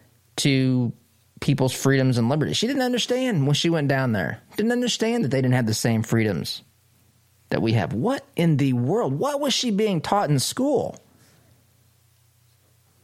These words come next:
This place, again, this country, United States of America, is a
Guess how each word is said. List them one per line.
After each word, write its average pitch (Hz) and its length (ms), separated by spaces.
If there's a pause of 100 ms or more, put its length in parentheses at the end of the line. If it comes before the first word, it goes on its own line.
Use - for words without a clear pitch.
(360)
This 294 240
place, 254 540
again, 175 440 (440)
this 175 360
country, 139 380
United 143 320
States 170 240
of 160 80
America, 101 600 (600)
is 143 300
a 135 400